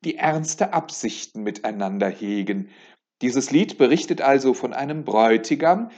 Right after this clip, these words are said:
der alles Erdenkliche für seine Braut tut, der sich redlich um sie bemüht. Vorgetragen wurde das Lied bei einem Weinfest, einem Erntefest.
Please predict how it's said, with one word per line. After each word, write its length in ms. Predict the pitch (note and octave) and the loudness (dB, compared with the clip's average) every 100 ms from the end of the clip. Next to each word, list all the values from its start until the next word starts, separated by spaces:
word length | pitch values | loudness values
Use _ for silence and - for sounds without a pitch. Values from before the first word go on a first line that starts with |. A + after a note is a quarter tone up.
| - - - | -20 -6 0
der 180 | - - | 4 8
alles 320 | E3+ A3+ A3 | 8 8 4
Erdenkliche 880 | C3+ C3 - C3 D#3+ - A3+ G3 G3+ | -4 -2 0 0 0 -6 -6 -4 -2
für 180 | F#3 | 0
seine 320 | C#3 C3+ B2+ A2 | 2 2 2 -2
Braut 680 | - F#2+ G#2+ C#3+ F#3+ - - | -2 0 4 4 4 -4 -8
tut, 360 | F3+ A#3 A#3+ - - _ | -2 -2 -2 -8 -20 _
der 120 | C#3+ | 0
sich 220 | C#3 C#3+ B2 | 0 -2 2
redlich 600 | C3 B2 - A2 - - | 2 2 -2 -8 -8 -10
um 160 | C3+ | -10
sie 140 | C3 D#3 | -8 -6
bemüht. 680 | A3 G3+ A2 - _ - _ _ _ - - - _ _ | -4 -2 -4 -8 _ -20 _ _ _ -20 -20 -20 _ _
Vorgetragen 880 | - C#4 C#4+ G3+ - D#3+ G#3 A#3 F#3+ | 2 6 8 6 6 8 6 4 2
wurde 280 | D#3+ G#3 G#3+ | 4 4 0
das 260 | G3 F3+ | -2 -2
Lied 360 | C#3+ E3+ G3 - | -4 -6 -6 -2
bei 80 | F#3 | -2
einem 280 | G3+ G#3 D#3+ | -2 -4 -2
Weinfest, 800 | C#3+ E3 D#3 - B2 B2+ - - - - | -2 -2 -4 -2 -2 -2 -8 -14 -20 -8
einem 200 | C#3+ E3+ - | -6 -6 -2
Erntefest. 1120 | C3+ C3+ B2+ G2 G#2 F#2 - E2 - - - | 2 2 0 -6 -10 -8 -10 -8 -8 -10 -16